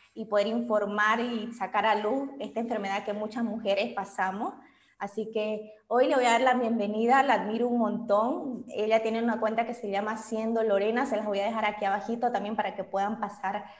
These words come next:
a ver todo lo que comparte, que es hermoso. Así que bienvenida, Lorena, ¿cómo estás?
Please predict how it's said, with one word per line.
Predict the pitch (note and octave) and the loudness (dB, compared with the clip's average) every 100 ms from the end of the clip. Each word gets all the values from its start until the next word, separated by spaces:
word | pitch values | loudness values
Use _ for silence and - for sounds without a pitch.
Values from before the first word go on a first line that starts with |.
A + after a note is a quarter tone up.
| _ | _
a | G3 G3+ | 0 4
ver | A3 A3 - - | 4 0 -4 2
todo | B3+ B3 B3+ | 4 6 4
lo | B3 | 4
que | G#3 | 0
comparte, | - F#3+ F#3 G3+ G3+ A3 | -6 -6 2 2 2 -4
que | G3 | -6
es | G3+ | -6
hermoso. | F#3+ F#3 G3 G#3 A#3 | -8 -6 -2 -2 0
Así | B3 A#3+ | -2 -2
que | A#3 A3 | -2 0
bienvenida, | A3 A3 G#3+ G#3+ A3 A#3 B3 | 0 0 0 0 2 4 6
Lorena, | B3+ A3 A3 A3+ A#3 | 6 4 2 2 0
¿cómo | A#3 A3 | -2 -2
estás? | A#3 A#3 G#3+ G3+ | -4 -2 -2 -2